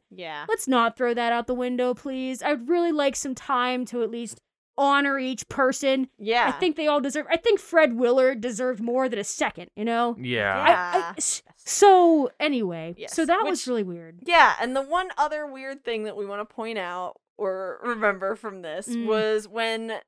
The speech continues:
Speaker 1: the sound Oscar was awarded.
Speaker 2: Oh, yeah.
Speaker 1: They actually, so if you remember,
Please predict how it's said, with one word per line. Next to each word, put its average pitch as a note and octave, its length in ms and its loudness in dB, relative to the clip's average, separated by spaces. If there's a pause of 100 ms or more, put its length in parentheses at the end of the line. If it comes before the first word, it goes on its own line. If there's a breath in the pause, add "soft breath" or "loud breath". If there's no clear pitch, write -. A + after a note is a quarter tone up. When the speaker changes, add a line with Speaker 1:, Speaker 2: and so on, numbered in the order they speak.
Speaker 1:
the A3 220 0
sound G3+ 1120 -4 (360)
Oscar E3+ 640 -2
was F3+ 220 -10
awarded. D3 680 -12 (100)
Speaker 2:
Oh, C4+ 300 -4
yeah. E4+ 340 -2
Speaker 1:
They A#3+ 580 4
actually, B3 1080 -2
so A3+ 460 0
if A3 160 -6
you C4+ 140 -8
remember, D#4+ 560 0